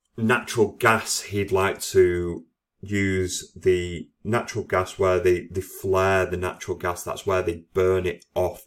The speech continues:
in large chimneys, because there is no kind of use case for that gas. That's why it, it gets burned off. Um, and he, instead of doing that,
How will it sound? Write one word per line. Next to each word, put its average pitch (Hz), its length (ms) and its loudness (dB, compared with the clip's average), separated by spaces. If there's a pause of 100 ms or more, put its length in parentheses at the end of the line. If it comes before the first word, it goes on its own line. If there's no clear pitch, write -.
(440)
in 90 220 -2
large 87 320 -4
chimneys, 90 500 2
because 87 460 -2
there 87 180 6
is 85 220 -2
no 87 320 2
kind 82 340 -6
of 82 140 0
use 87 300 -2
case 85 300 -2
for 85 300 -4
that 78 220 -4
gas. 82 240 -6
That's - 260 -4
why 85 300 0 (340)
it, 87 220 0
it - 260 0
gets 92 220 0
burned 92 420 2
off. - 360 6 (120)
Um, 104 540 6
and 95 320 2
he, 95 640 -2
instead 107 640 0 (180)
of 90 460 4 (360)
doing 90 300 4
that, 95 300 0